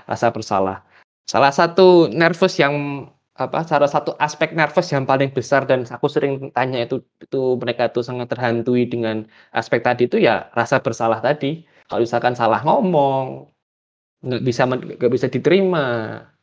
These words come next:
dan segala macam itu nervous yang paling aspek nes-, apa, aspek yang membuat nervous itu semakin menjadi-jadi di badan kita.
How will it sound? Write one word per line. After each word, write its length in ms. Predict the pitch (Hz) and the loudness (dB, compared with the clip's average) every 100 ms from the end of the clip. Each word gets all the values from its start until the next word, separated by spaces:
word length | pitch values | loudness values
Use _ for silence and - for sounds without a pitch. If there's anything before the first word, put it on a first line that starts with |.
| _ _ - | _ _ -6
dan 160 | 120 | -4
segala 240 | 110 113 113 | 0 0 0
macam 160 | 113 | -2
itu 160 | 113 185 | 2 2
nervous 320 | 202 202 202 151 | 2 2 2 2
yang 80 | 143 | 4
paling 400 | 139 147 143 - _ - | 4 4 0 -6 _ -6
aspek 240 | 151 - 160 | -4 -4 -2
nes-, 160 | 160 - - | -4 -6 -10
apa, 240 | - 123 151 156 | -2 0 0 -2
aspek 320 | 156 - 170 123 | -2 -2 0 -2
yang 160 | 123 | -2
membuat 320 | 120 117 117 | 0 0 0
nervous 400 | 139 139 - - | 0 -2 -4 0
itu 80 | 185 | 0
semakin 560 | 185 170 151 165 151 - - | 0 0 0 -2 -4 -6 -4
menjadi-jadi 640 | 139 131 127 139 127 120 | 0 2 2 4 2 0
di 160 | 123 120 | -6 -2
badan 320 | 117 120 117 | -2 -2 -4
kita. 400 | 123 - 113 | -6 -8 -10